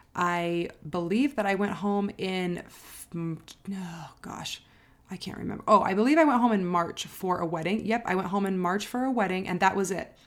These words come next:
That was the last time that I told myself I could go to San Diego until my lease was up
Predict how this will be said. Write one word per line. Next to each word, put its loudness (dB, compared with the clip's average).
That 0
was 2
the -4
last 0
time 4
that 2
I 2
told -4
myself -4
I -4
could -8
go 0
to -2
San -4
Diego 0
until 0
my -2
lease -2
was -4
up 0